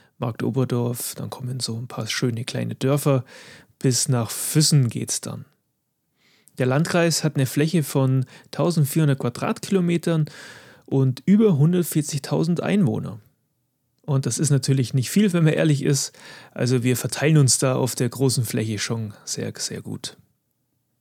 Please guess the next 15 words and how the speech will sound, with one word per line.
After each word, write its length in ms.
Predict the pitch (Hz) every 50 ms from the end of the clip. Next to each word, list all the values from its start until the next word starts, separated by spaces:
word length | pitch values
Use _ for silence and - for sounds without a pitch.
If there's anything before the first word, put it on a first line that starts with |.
| _ _ _ _
Ja, 200 | - 175 180 160
landschaftlich 500 | 135 147 160 - - 208 - - 196 165
unterscheidet 500 | 175 151 147 127 - 139 139 151 151 -
sich 320 | - - 143 131 - -
das 280 | - 139 127 - - -
Ostallgäu 440 | 175 - - - 160 143 143 147 143
vom 200 | 131 - 139 -
Oberallgäu 720 | - 156 214 - 262 233 202 208 214 202 208 202 202 190
aber 220 | - 190 180 185 -
auch 140 | 185 180
ein 200 | 180 180 170 165
wenig, 300 | 165 165 165 165 160 - -
muss 220 | - 160 147 - -
man 100 | 147 135
sagen. 400 | - - 131 131 135 139 139